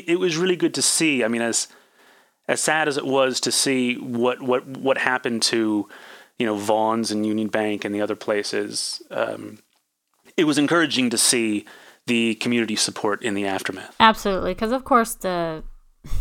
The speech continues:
Speaker 2: the looting and the burning, that was completely devastating, right? Seeing that, um, seeing protest, um,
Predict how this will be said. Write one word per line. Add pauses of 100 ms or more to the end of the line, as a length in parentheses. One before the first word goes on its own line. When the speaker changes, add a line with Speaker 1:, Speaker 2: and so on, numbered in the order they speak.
(380)
Speaker 2:
the
looting
and
the
burning,
that
was (640)
completely
devastating,
right? (340)
Seeing
that, (440)
um,
seeing (220)
protest,
um,